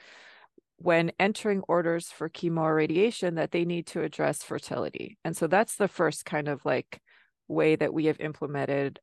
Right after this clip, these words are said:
an assessment of these, uh, patients, usually by childbearing age. Um, if there's, if time is on our side, we'll refer them to social work, and we contract out with a local fertility center.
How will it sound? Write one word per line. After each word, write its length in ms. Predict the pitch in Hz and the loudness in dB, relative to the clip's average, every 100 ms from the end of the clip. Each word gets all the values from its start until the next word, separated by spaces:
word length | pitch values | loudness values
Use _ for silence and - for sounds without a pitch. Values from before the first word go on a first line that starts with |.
| - | -8
an 160 | 143 151 | -6 -4
assessment 580 | 143 165 143 - 143 - | -2 0 2 0 -4 0
of 200 | 139 127 | -2 0
these, 400 | 143 139 - - _ _ _ - | -4 -4 -4 -12 _ _ _ -4
uh, 160 | 143 117 | -2 -2
patients, 560 | - 127 - 107 - - | -4 -8 -6 -8 -8 -2
usually 320 | 160 156 147 | -2 2 0
by 240 | 143 139 135 | 2 2 0
childbearing 640 | - 135 - 131 131 80 | -2 -2 -2 -6 -6 -8
age. 240 | - - _ _ _ _ _ _ _ _ _ _ _ _ _ _ - - - - 165 | -12 -16 _ _ _ _ _ _ _ _ _ _ _ _ _ _ -20 -20 -20 -6 2
Um, 180 | 165 - | 2 4
if 160 | 185 - | 2 6
there's, 320 | 214 - - | 4 4 0
if 140 | 196 - | 0 2
time 300 | 220 226 254 | 2 2 4
is 100 | 214 | 4
on 140 | 196 | 6
our 120 | 180 | 4
side, 320 | - 180 190 | 2 2 2
we'll 200 | 196 185 | 2 -2
refer 360 | 165 165 - 170 | -2 -6 -2 -2
them 140 | 160 | -2
to 140 | 180 165 | -6 -8
social 440 | - 156 - 208 | -2 -2 0 2
work, 320 | 233 269 - - | 2 2 -2 -6
and 200 | 175 160 | -6 0
we 280 | 165 151 151 | 0 0 -2
contract 640 | - 156 - 160 156 - | -4 -4 0 2 2 -2
out 260 | 147 143 - | 0 0 0
with 240 | 147 147 | -2 -2
a 60 | 151 | -2
local 540 | 147 147 - 139 139 | -2 -2 -2 -2 -2
fertility 580 | - 143 - 156 165 185 | -4 -10 -4 -2 0 -2
center. 480 | - 190 190 220 | 0 0 0 -2